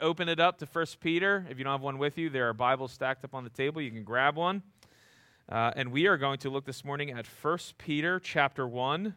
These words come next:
three verses, ten, eleven, twelve. And they're good ones. You guys with me? How are you this morning? You good? I'm gonna read to you God's word now.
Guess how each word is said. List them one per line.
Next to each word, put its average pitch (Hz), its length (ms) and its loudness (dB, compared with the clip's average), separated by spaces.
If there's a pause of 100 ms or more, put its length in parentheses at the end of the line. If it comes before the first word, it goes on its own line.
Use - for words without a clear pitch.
(640)
three 160 220 4
verses, 143 560 2
ten, 156 160 0
eleven, 165 280 6
twelve. 107 600 -2 (2000)
And 101 80 -14
they're 101 80 -6
good 107 220 -8
ones. 82 400 -16 (3750)
You - 60 -18
guys 98 260 -2
with 120 220 -4
me? 127 100 -4
How 123 120 2
are 117 100 4
you 110 100 0
this 104 180 -10
morning? 92 320 -12
You 92 100 -16
good? 123 280 -2 (1600)
I'm 123 120 -6
gonna 143 160 0
read 156 240 4
to 160 120 -4
you 143 80 0
God's 131 380 2
word 123 260 0
now. 85 280 -10